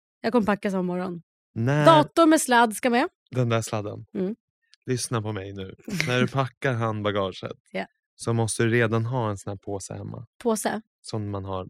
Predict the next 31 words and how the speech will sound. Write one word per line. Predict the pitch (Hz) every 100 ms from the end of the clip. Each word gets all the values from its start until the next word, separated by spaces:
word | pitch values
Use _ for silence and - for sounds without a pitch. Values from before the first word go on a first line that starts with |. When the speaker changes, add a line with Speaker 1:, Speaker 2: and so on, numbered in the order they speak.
| -
Speaker 2:
produkterna | 104 98 _ 104 -
i. | 101 _ _ _
Det | 110
behöver | 120 117
man | 113
ju |
inte | 104 -
för |
sig. | - -
Speaker 1:
Sluta. | 226 226 220 190 - - 190 160
Speaker 2:
Det | 127 131
behöver | 127 117
man | 113
inte | 107
Speaker 1:
Inte | 247 226
Speaker 2:
ha | 92
längre. | 277 254
Speaker 1:
längre. | 254 226 190 185
Smacka | 175 - 254 240 - 247
igen | 247
Speaker 2:
Nej, | 202
Speaker 1:
och | 190
bara. | 180
Speaker 2:
det | 175 123
behöver | 120
man | 110 107
inte | 98
ha | 92
på | 95
Arlanda. | 98 80
Speaker 1:
Nej. | -